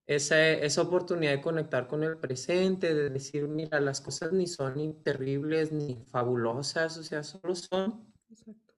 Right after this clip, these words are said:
Speaker 1: Entonces, en ese observar las cosas como son, nos aporta paz, nos da más claridad. A veces pensamos que para resolver algo tenemos que pensar más y más,
Speaker 2: <laughs>
Speaker 1: y solo le estamos haciendo más nudos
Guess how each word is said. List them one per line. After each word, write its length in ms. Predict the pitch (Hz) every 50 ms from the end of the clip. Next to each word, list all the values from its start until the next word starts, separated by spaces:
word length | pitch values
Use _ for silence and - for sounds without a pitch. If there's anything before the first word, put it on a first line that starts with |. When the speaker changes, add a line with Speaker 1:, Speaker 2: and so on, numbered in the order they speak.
| _ _ _ _ _ _ _ _ -
Speaker 1:
Entonces, 520 | 135 143 139 147 143 139 139 160 156 -
en 140 | 180 165 156
ese 220 | 147 147 - 170
observar 580 | 170 165 170 - - 156 147 135 135 131 135 143
las 220 | 147 156 156 156
cosas 340 | - 156 151 - 190 190 185
como 280 | - 214 202 208 196 196
son, 600 | - - 156 156 156 156 165 180 196 202 - -
nos 220 | 135 127 131 -
aporta 640 | - 127 - - 127 123 131 - - 147 147 143 -
paz, 480 | - 147 147 151 156 160 160 165 165 156
nos 220 | 147 131 127 117
da 140 | 120 117 113
más 200 | 117 123 131 135
claridad. 1000 | - - 139 143 147 147 151 151 147 147 147 147 147 151 156 156 151 151 156 - - _ _ _ _ _ _ _ _ _ _ -
A 100 | 123 127
veces 300 | 139 135 - 156 151 -
pensamos 640 | - 180 175 165 - 156 139 135 139 147 160 160
que 340 | - - 165 156 156 151 147
para 300 | 139 147 147 135 135 135
resolver 500 | 131 135 131 - - 135 127 123 127 127
algo 220 | 131 135 139 151 151
tenemos 340 | - 151 131 120 127 139
que 100 | - -
pensar 380 | 135 - 156 147 139 - 135 120
más 460 | 117 117 123 151 151 139 - - -
y 60 | 131
más, 420 | 123 120 127 127 123 - 208 208 - _
Speaker 2:
<laughs> 580 | - 233 185 - - 240 240 - _ _ _ _
Speaker 1:
y 40 | -
solo 320 | - 156 151 147 151 160 170
le 60 | 175
estamos 420 | 160 170 - 147 139 151 151 -
haciendo 440 | 165 - - - 135 135 131 143 143
más 420 | 147 147 139 131 127 135 135 127
nudos 800 | 135 135 135 143 151 160 151 135 143 139 139 - - - - _